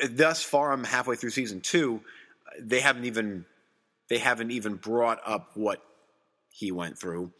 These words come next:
which was what Hannibal Rising movie was. But it, all of this is obviously leading up towards,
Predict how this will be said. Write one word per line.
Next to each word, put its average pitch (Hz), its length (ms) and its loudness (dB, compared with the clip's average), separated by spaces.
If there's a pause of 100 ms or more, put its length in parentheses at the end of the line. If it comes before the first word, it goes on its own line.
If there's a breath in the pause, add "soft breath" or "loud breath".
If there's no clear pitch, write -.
(160 loud breath)
which 104 220 -4
was 98 200 -4
what 104 220 -2
Hannibal 104 320 -4
Rising 113 340 0
movie 90 180 -4
was. 87 340 -6 (320 loud breath)
But 117 120 2
it, - 120 -4 (240)
all 143 180 4
of 143 80 -2
this 139 180 0
is 113 240 -2
obviously 120 460 0
leading 110 480 -2
up 107 180 -2 (200)
towards, 101 640 -2